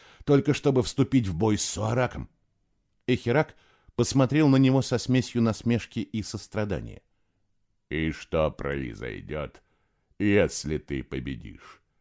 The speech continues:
На троне снова воцарится обладатель доспехов, который будет считать себя неуязвимым и бесконечно мудрым. Знаешь ли ты, во что могут превратить человека столетия у власти?"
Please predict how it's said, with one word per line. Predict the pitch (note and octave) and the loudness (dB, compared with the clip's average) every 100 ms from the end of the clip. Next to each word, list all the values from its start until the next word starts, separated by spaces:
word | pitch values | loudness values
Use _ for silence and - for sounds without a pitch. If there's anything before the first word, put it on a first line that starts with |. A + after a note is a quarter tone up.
| _ _ - | _ _ -6
На | D#2 G2 | 0 0
троне | - G#2 G#2+ G#2 G2 - _ _ _ | 0 2 4 4 2 -2 _ _ _
снова | - - F#2+ F#2 F#2 F2+ | -8 -2 2 4 4 2
воцарится | F#2 - F2+ F2 E2+ - F2 E2 | 0 0 0 0 -2 -4 -2 0
обладатель | D#2 D#2+ D#2+ E2+ - D#2 | 0 -2 0 -2 -2 -6
доспехов, | C#2+ C2 - - F2 - - - _ _ _ _ _ _ | -6 -8 -10 -6 -4 -4 -12 -20 _ _ _ _ _ _
который | - F2+ F#2+ F#2 F2+ | 0 2 4 4 4
будет | E2 D#2+ D2 | 2 0 -2
считать | - - D#2+ E2+ D#2 | -6 -8 -4 -2 -2
себя | - - D#2 D#2 | -2 -4 -2 0
неуязвимым | D2+ D#2 D2+ D2 B1+ C#2 E2 D#2+ D2+ - _ _ _ _ | 0 0 -2 -4 -6 -4 -2 0 -2 -6 _ _ _ _
и | G#2+ | 0
бесконечно | F2 F2 - - D2+ C#2 A1+ - - D2+ | 2 0 -2 -6 -6 -6 -8 -12 -6 -2
мудрым. | E2+ C3+ - - - _ _ _ _ _ _ - | 0 0 -2 -14 -18 _ _ _ _ _ _ -10
Знаешь | F2+ F2+ G#2+ F#2+ G2 - F2+ | -2 2 4 4 4 2 -2
ли | F2 | -2
ты, | - G2 D2+ - _ _ _ - | -2 -2 -2 -6 _ _ _ -10
во | D2+ F#2 | -4 -2
что | F#2+ - G#2+ | -2 -2 2
могут | G#2 G2 G2 - | 4 2 0 -2
превратить | F2+ F#2 E2+ D#2+ G2+ F2+ - | -2 0 0 0 -2 -4 -6
человека | - F2 E2+ F2+ F2+ - D#2+ | -4 0 2 2 2 0 -6
столетия | - - F2+ F#2 F2 - E2+ E2 - | -4 -2 2 2 2 0 -2 -2 -2
у | F2 | -2
власти?" | D#2+ E2+ - - - A#1+ | 0 -2 -2 -8 -12 -14